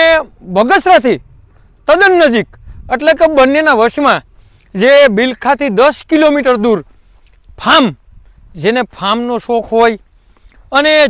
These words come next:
જેને આવું શાંત વાતાવરણમાં રહેવું હોય ને મારા વાલા, તો તમારી માટે હું બેસ્ટ અને સારામાં સારી, એટલે કે કોઈ વસ્તુ ઘટે નહીં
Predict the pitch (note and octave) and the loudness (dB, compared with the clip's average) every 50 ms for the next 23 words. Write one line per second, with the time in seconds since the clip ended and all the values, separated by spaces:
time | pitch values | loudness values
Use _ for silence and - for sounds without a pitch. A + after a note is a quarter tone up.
0 | E3 - G3 G#3+ C4 D4+ D#4 D4+ D4+ D4 C#4+ C#4 C4 - _ _ - - G#3+ C#4 | -2 -2 -2 -2 0 0 0 0 0 0 -2 -2 -4 -8 _ _ -8 -4 -4 -4
1 | D4 B3+ - - F#3+ F#3+ B3 C4+ - C4+ B3 B3+ B3+ - C4+ C4 B3 B3+ C4 B3+ | -4 -6 -8 -10 -10 -8 -8 -8 -6 -4 -4 -2 -2 -2 -2 -4 -4 -4 -6 -6
2 | A3+ F#3 D#3+ D3+ F3+ G#3 B3 C#4+ D#4 D4+ C#4+ B3+ A3+ G#3+ G3+ G3+ F#3+ F#3 F#3 F#3 | -8 -8 -6 -2 0 0 0 0 -2 -4 -4 -4 -4 -4 -2 -2 -2 -2 -2 -4
3 | E3+ D#3+ _ _ _ _ _ _ _ _ _ _ _ _ _ _ - G3+ - - | -6 -8 _ _ _ _ _ _ _ _ _ _ _ _ _ _ -12 -10 -6 -2
4 | B3+ C#4 E4+ F#4 F4+ E4+ C#4+ B3+ A#3 G3+ - E3+ D3+ D3 _ _ _ _ _ _ | -2 0 2 2 2 2 2 2 0 -2 -2 -6 -10 -12 _ _ _ _ _ _
5 | _ _ _ - G3 C4 E4 D#4+ A#3+ F3 E3+ A#3 C#4 C#4 - - D4 C#4 C#4+ C#4 | _ _ _ -4 0 0 2 2 0 0 0 0 0 0 -2 -4 -6 -6 -6 -6
6 | - - - - F3+ F#3 G#3 A#3+ C#4 D4+ D#4 D#4+ D#4 A#3 D4+ D#4 D#4 D4+ B3 F3 | -10 -12 -12 -6 -2 0 2 2 2 2 2 0 0 0 2 2 2 2 0 -4
7 | - _ _ _ _ _ _ - - A#3+ B3+ A3+ D4+ D#4+ D4+ E4+ D#4 - - B3+ | -4 _ _ _ _ _ _ -10 -6 -4 -4 -2 -2 -2 -2 -4 -6 -10 -6 -4
8 | C4+ D#4 E4 C#4+ C#4+ D4+ - - F4+ D#4 A3+ G#3 G3+ G3+ - D4+ F4 F4+ F#4+ E4 | 0 0 0 2 0 -2 -2 -2 -6 -4 -4 -4 -4 -2 0 0 2 2 2 2
9 | A3 C#3+ | 0 -2